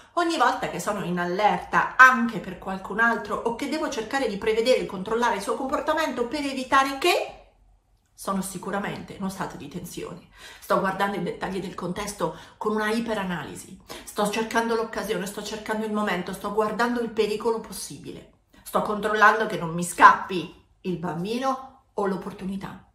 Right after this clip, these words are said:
E terza condizione, entriamo in uno stato di tensione anche quando vogliamo controllare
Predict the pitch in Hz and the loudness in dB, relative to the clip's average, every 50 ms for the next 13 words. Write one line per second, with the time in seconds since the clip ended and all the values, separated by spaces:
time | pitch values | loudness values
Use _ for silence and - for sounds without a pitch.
0 | _ _ _ _ _ _ _ _ _ _ - - - - - - - 196 190 208 | _ _ _ _ _ _ _ _ _ _ -20 -20 -18 -18 -14 -6 -4 -2 0 4
1 | 254 269 262 262 285 262 - 262 240 240 240 233 - - 349 370 294 - - - | 4 4 4 4 2 2 2 2 0 0 0 -2 -4 -4 -4 -2 -4 -6 -8 -10
2 | - - - - _ - - 196 190 175 - 254 254 233 214 185 175 175 - 220 | -18 -20 -20 -20 _ -8 -6 -4 -2 0 4 4 4 4 2 -2 -4 -4 -4 -6
3 | 214 202 175 175 175 190 180 190 185 - - 226 214 220 220 254 - - - - | -6 -4 -6 -6 -4 -4 -4 -4 -4 -2 0 2 2 2 2 0 -4 -8 -12 -18
4 | - - - - _ - - 359 370 339 - 220 - 240 254 247 240 208 175 165 | -20 -20 -20 -20 _ -8 -6 -6 -6 -6 -8 -8 -6 -4 -4 -4 -2 -4 -4 -4
5 | 170 202 - 240 233 226 - - - 175 - - 185 160 180 196 226 226 - | -4 -4 -4 -4 -4 -6 -8 -10 -12 -12 -10 -8 -8 -8 -8 -8 -8 -10 -10